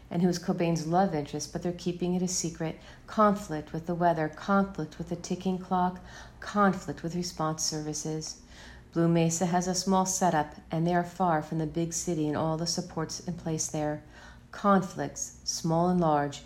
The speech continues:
put a staccato beat beneath the flow of the story. And how can I bring this back to the Beatles and the near collapse of a dream? Most important, I want to leave you with hope. To that end,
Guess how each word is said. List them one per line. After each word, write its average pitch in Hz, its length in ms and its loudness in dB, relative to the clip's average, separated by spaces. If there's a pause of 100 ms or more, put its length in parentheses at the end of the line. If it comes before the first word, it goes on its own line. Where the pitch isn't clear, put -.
(160)
put - 100 -8
a 170 60 2
staccato 170 480 0
beat 160 340 -4
beneath 156 200 -4
the 180 60 -4
flow 165 340 -2
of 147 100 -6
the 156 100 -8
story. 151 520 -2 (880)
And 156 120 -4
how 180 300 4
can 190 160 -4
I 160 80 0
bring 165 260 -2
this - 180 -6
back 165 360 -4
to - 60 -6
the 143 80 -4
Beatles 156 580 -2 (260)
and 156 140 2
the 147 60 4
near 151 260 4
collapse 147 540 -2
of 147 80 0
a 147 60 0
dream? 156 540 0 (560)
Most 208 360 4
important, 147 580 0 (180)
I 143 60 -2
want 151 260 0
to 185 80 -4
leave 156 280 -2
you 151 80 -2
with 170 160 -4
hope. 147 340 -2 (480)
To 175 100 4
that 175 260 10
end, 143 280 0